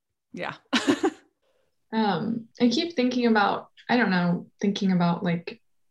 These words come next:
Speaker 2: disillusionment, and, like, I'm a senior, you know, in college right now. And it's kind of a, a point in time where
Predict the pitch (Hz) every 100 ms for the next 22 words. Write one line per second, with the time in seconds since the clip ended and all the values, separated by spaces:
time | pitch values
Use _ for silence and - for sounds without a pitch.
0 | _ - 185 175 180 196 202 208 196 185
1 | 180 180 170 170 170 175 _ _ _ _
2 | - 175 - 190 185 175 - 175 175 170
3 | 165 - 180 175 - 175 - 175 170 185
4 | - - - 58 - 202 - - - 233
5 | 226 226 - - - - 220 - 226 202
6 | 175 165 - - 220 220 240 233 226 220
7 | 202 202 180 180 180 180